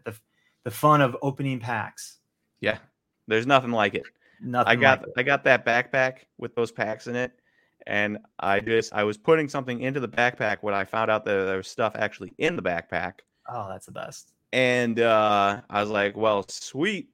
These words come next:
Speaker 2: I didn't even make it two feet out the door before I was already ripping into the first pack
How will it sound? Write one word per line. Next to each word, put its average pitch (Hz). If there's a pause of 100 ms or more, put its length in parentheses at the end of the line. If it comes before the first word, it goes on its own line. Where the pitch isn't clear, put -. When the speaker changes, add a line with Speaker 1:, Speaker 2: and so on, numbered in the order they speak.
(800)
Speaker 2:
I 143
didn't 139
even 117
make 123
it -
two 139
feet 131
out 120
the 110
door 123
before 104
I -
was 104
already 110
ripping 107
into 104
the 95
first 104
pack 117